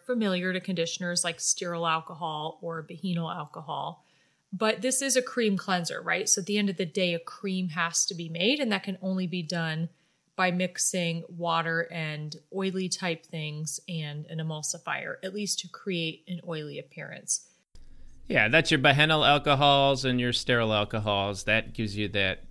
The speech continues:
Speaker 2: that creamy appearance.
Speaker 1: Exactly.
Speaker 2: But doesn't that get in the way of the cleansing part?
Speaker 1: Well,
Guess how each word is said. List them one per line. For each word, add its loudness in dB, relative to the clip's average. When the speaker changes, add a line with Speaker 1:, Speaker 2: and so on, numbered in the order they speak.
Speaker 2:
that 0
creamy 0
appearance. -2
Speaker 1:
Exactly. -4
Speaker 2:
But 4
doesn't 2
that 4
get 8
in 2
the 4
way 4
of 2
the 0
cleansing -4
part? -8
Speaker 1:
Well, 6